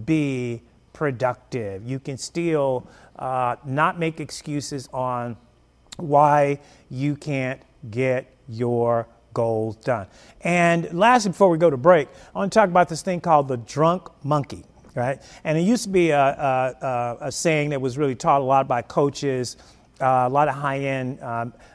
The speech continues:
uh, Matt Ferry, a lot of high-end guys taught this, um, that this thing about the drunk monkey in your head. And what the drunk monkey is, it's the thing that tells you what you can't do. It's the thing that tells you what you can't become.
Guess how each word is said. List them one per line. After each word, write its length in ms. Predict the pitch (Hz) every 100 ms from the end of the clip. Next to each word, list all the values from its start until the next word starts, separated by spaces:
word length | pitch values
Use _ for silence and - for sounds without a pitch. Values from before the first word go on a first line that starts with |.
| -
uh, 180 | - 120
Matt 280 | 120 143 147
Ferry, 600 | - 156 139 131 131 123 - -
a 40 | -
lot 140 | 131
of 60 | 131
high-end 380 | 147 135 127 127
guys 320 | 127 123 -
taught 260 | 143 127
this, 240 | - 117 - - -
um, 240 | 131 127 123
that 160 | 135
this 200 | 147 -
thing 200 | 165 143
about 240 | 131 131 -
the 80 |
drunk 340 | 120 135 127 -
monkey 420 | 131 120 123 120
in 280 | 117 127 117
your 120 | 113
head. 320 | 131 143 110
And 120 | 131
what 120 | 131 131
the 60 |
drunk 300 | 123 165 165
monkey 400 | 160 160 156 135
is, 240 | 123 120 - - - _
it's 260 | 151 175 -
the 140 | 185
thing 340 | 156 170 156 147
that 160 | 127
tells 500 | - 156 165 175 120
you 400 | 139 131 123 120 - _ _
what 260 | 127 147 151
you 140 | 139
can't 420 | 131 151 135 131
do. 300 | 123 135 92 80 _ _ _ _
It's 200 | 151 180
the 120 | - 185
thing 300 | 180 170 156
that 140 | 143
tells 400 | - 156 160 127
you 300 | 139 131 131
what 240 | 131 139 147
you 100 | 131
can't 340 | - 139 113
become. 440 | 127 - 151 110